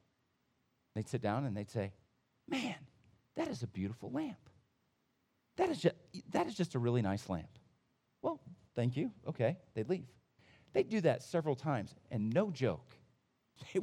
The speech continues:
would make a visit, sit down, and they'd go, "That is a nice lamp. Can I have that lamp?" "What?"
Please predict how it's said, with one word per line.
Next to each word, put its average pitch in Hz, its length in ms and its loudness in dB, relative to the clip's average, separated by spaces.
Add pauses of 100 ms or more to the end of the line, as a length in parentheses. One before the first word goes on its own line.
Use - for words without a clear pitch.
would 156 160 -2
make 139 260 2
a 214 60 4
visit, 117 400 0 (560)
sit - 300 6
down, 127 400 8
and 113 100 0
they'd 110 120 -2
go, 101 260 4 (1080)
"That 370 140 0
is 117 120 0
a 110 60 2
nice 120 320 2
lamp. 110 260 -2 (360)
Can 180 100 2
I 190 40 2
have 220 120 -2
that 247 140 0
lamp?" 143 180 0 (2000)
"What?" 440 180 12